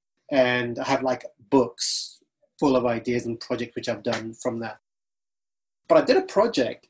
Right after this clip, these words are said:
based on that. So you sort of, like, have, like, a week, two weeks where you sort of, like, just designing. And I got a call. So I picked up the phone, and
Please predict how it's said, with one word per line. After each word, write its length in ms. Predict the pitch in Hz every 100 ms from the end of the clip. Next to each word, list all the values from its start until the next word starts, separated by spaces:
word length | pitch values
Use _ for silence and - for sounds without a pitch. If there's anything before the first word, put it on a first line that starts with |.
| -
based 300 | 160 165 143
on 60 |
that. 160 | 127 113 _ _ _ _ _ _ _ _
So 180 | - 226
you 80 | 226
sort 160 | 403
of, 40 | -
like, 80 | 202
have, 120 | 175
like, 160 | 147
a 60 | 135
week, 480 | 120 123 127 123 - _ _ _
two 220 | - - 131
weeks 240 | 131 -
where 240 | 135 127
you 80 | 127
sort 200 | 123 160
of, 40 | 147
like, 220 | 127 - _ _ _ _ _ _ -
just 160 | -
designing. 680 | 160 139 180 220 123 107 - _ _ _ _ _ _ _ _ _ -
And 100 | 220
I 40 |
got 200 | 262 392
a 60 | -
call. 680 | - - 311 247 - - - _ _ _ _ _ _ _
So 120 | -
I 80 | -
picked 200 | 262 269
up 80 | 247
the 60 |
phone, 520 | 123 - 139 117 117 135 _ _ _ _ _
and 720 | 170 156 143 139 135 127 123